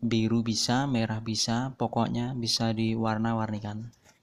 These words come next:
Kita pilih proyek ini, teman-teman, ya. Untuk pas foto biasanya ukurannya kotak, ya, teman-teman. Dibuat panjang, kotak, persegi, bisa semua.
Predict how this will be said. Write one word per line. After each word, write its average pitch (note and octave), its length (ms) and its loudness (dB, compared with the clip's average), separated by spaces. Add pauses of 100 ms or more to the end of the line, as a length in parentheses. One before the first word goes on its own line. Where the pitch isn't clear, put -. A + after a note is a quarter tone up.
(500)
Kita C#3 560 0
pilih A#2+ 240 0
proyek A#2 320 2
ini, A2+ 160 4
teman-teman, A2 320 2
ya. A2 160 0 (2750)
Untuk C#3+ 1040 4
pas C#3+ 240 2
foto C3+ 320 2
biasanya A#2+ 720 2
ukurannya B2 800 0
kotak, A#2 560 -2
ya, A#2 160 0
teman-teman. G#2+ 560 -4 (720)
Dibuat A#2 480 -2
panjang, A#2 560 0
kotak, A#2 480 -4
persegi, A#2+ 400 -4
bisa A2 320 -2
semua. A2+ 560 -4